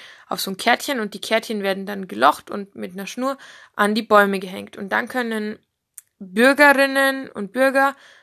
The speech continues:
aus Regensburg, aber auch Firmen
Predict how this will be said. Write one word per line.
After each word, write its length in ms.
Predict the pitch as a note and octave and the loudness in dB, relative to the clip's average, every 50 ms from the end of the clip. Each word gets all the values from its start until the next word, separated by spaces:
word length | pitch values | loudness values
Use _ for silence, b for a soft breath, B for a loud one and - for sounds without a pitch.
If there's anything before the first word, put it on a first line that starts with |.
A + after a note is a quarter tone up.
| b b | b b
aus 160 | - A#3 - B3 | -12 -10 -4 2
Regensburg, 760 | A#3 B3+ B3 B3 A3+ - - _ B3+ B3 B3 A#3+ A#3+ - | 2 2 2 2 0 -6 -4 _ 4 4 6 4 4 2
aber 220 | - G3 G#3 - - | 2 2 4 4 4
auch 140 | A3 G#3+ - | 2 2 0
Firmen 1040 | - - - - C4+ C4+ C4 B3+ B3+ B3+ B3 A#3+ A#3+ A#3+ A#3+ A#3+ A#3+ A#3+ A#3+ - | -6 -8 -2 0 2 4 4 4 4 2 2 2 2 2 0 -2 -4 -6 -8 -10